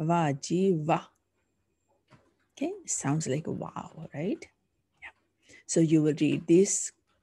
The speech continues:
statements again. For homework, you're going to read the classroom activities and you will write the missing words in each sentence. Then copy the complete sentence on the line. So here, school.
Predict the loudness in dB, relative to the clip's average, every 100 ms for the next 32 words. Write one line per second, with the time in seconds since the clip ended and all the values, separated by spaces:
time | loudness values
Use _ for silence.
0 | -10 -4 0 0 0 -6 -6 -8 -8 -8
1 | -10 _ _ _ _ _ _ -20 -20 -6
2 | 0 0 2 2 4 2 0 -4 -10 _
3 | _ _ -14 2 4 4 4 2 4 4
4 | 6 4 4 0 2 0 0 0 2 2
5 | 2 0 0 0 0 -2 -6 -20 _ _
6 | _ -8 -2 0 2 2 2 0 0 -2
7 | 0 2 2 0 0 0 2 0 -2 -4
8 | -4 -4 -6 -6 -8 -10 -4 2 2 2
9 | 0 2 2 2 0 -2 -2 -2 -2 -4
10 | -4 -4 -4 -8 -6 -6 -6 -6 -8 -10
11 | -8 -6 -4 -2 -2 -2 -4 4 6 6
12 | 2